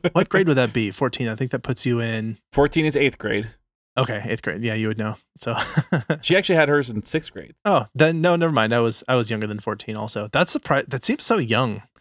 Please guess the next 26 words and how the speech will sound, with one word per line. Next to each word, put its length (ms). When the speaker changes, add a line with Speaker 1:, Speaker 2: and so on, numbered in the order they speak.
Speaker 2:
now 100
that 100
we're 120
so 160
old. 240
Speaker 1:
Believe 420
me, 100
I 120
know. 220
My 100
favorite 260
thing 120
right 140
now 180
is 80
the 80
nineties 380
are 60
coming 280
back. 240
So, 220
like, 400
that's 200
a 60
whole 200
style. 520